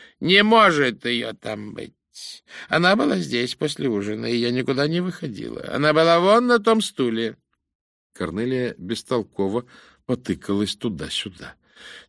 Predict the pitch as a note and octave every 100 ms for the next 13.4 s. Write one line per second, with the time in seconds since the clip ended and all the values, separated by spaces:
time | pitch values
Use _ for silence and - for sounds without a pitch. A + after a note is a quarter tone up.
0 | - F#3 F3 A3+ A#3 A3+ C3+ D3+ E3 F#3
1 | D#3 A2+ C#2+ - _ _ _ _ _ _
2 | _ _ _ _ _ _ - - - B3
3 | G3+ C#3+ - - - _ _ _ - F#2+
4 | F2 F#2 F2+ E2+ F2 E2 F2+ F2 - F2+
5 | D#2+ D2+ - D#3 G3+ - G3 F#3+ D#3+ -
6 | _ _ _ _ _ _ _ _ _ _
7 | _ - - E3 E3 D#3+ D#3+ C#3+ C#3 C3
8 | C3+ - C3 B2+ A#2 - A2+ G#2 A2 -
9 | C#3 C3+ - - - _ _ - - -
10 | A#2+ A#2 - G3+ G3+ D3 - C3+ F3+ C#3+
11 | D3 B2+ G2 - _ _ _ - A2 E2+
12 | E2 E2 F2 D#2+ F2+ D#2+ D#2 D2 - -
13 | - - - -